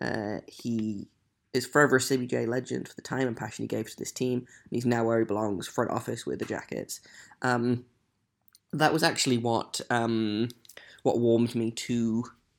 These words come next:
Rick Nash in general, um, is he decided to come home. Um, I know there was, there was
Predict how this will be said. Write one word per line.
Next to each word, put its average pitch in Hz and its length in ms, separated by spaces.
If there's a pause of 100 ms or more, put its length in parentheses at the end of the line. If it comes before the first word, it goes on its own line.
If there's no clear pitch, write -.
Rick 117 240
Nash 110 320
in 120 220
general, 135 680
um, 117 500 (640)
is 120 560 (120)
he 120 720 (260)
decided 123 320
to - 140
come 127 140
home. 120 300 (680)
Um, 117 480 (480)
I 135 80
know 127 160
there 131 100
was, 127 440
there 131 100
was - 480